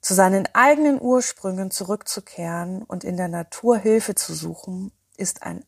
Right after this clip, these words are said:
ausgesprochen preiswertes Heilmittel ohne unangenehme Nebenwirkungen.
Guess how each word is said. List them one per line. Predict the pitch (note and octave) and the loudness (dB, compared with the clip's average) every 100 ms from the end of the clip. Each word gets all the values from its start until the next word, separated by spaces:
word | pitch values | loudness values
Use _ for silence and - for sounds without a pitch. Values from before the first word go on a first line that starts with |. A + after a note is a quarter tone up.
| _ | _
ausgesprochen | G#3+ B3+ B3+ - A#3 - G#3+ G#3+ G#3 | 6 6 4 -2 -8 -6 -8 -6 -10
preiswertes | - - G3 F#3+ G3 - F#3+ F#3 F#3 F3 - - | -10 -4 0 0 0 -2 -4 -6 -4 -6 -6 -4
Heilmittel | F#3 F#3+ G3 F3 - F3 - _ - | 2 2 2 -2 -4 -8 -10 _ 0
ohne | A3 A3+ A3 A3+ - _ | 6 6 6 2 -4 _
unangenehme | - F#3+ G3 F#3+ F#3 F3+ D#3+ E3 E3+ F3 F3 - | -8 -6 -6 -6 -6 -8 -8 -6 -4 -6 -8 -10
Nebenwirkungen. | E3 E3+ D#3+ C#3+ C#3+ - D3 C#3 C#3+ | -2 -2 0 -4 -8 -10 -14 -14 -18